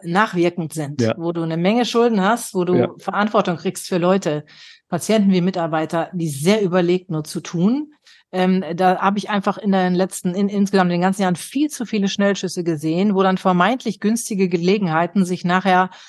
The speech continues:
Speaker 1: als ein, äh, Desaster entpuppt haben, wo hundert Prozent mehr Arbeit und zehn Prozent weniger Gewinn über alles am Ende. Also, ne, Wachstum frisst Rendite, ungeordnete
Speaker 2: Mhm.
Speaker 1: Wachstumsprozesse, äh, fressen ganz besonders Rendite. Und wenn man dann keine Idee hat, wie man aus der ganzen Chose wieder rauskommt,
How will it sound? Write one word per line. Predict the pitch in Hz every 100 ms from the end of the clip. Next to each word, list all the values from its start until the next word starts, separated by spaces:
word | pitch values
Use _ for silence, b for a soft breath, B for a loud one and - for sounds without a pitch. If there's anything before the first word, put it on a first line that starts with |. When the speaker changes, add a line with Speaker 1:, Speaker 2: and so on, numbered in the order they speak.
| B B
Speaker 1:
als | 180 175 -
ein, | 180 180 175
äh, | 196 170 170
Desaster | 165 135 180 180 - 185
entpuppt | 156 - 175 -
haben, | 180 180 233 202
wo | 180 180 180 165 175
hundert | 190 220 226
Prozent | 226 196 214 214
mehr | 202 180
Arbeit | 185 220 226 226 -
und | 202 190 190
zehn | - 220
Prozent | 208 196 196 185
weniger | 202 202 208 196
Gewinn | 180 214 226
über | 165 165
alles | 156 214 -
am | 190 175
Ende. | 170 180 220 269 B B B
Also, | 202 180 190 196
ne, | 196 214
Wachstum | 196 196 - 233 202
frisst | - 247 - -
Rendite, | 214 208 233 233 226
ungeordnete | 214 214 202 175 202 - 208
Speaker 2:
Mhm. | 180
Speaker 1:
Wachstumsprozesse, | 196 - - 196 - 185 175 190 185 - 185 185 B B B
äh, | 170
fressen | - 208 190 180
ganz | 180 196
besonders | 196 175 220 247 -
Rendite. | 220 202 233 240
Und | 220
wenn | 190 190
man | 185
dann | 185
keine | - 190 196
Idee | 196 165 214 202
hat, | 208
wie | 202
man | 190 185
aus | 170
der | 185
ganzen | 185 196 196
Chose | 208 214 190
wieder | 180 165
rauskommt, | 165 196 - 208 214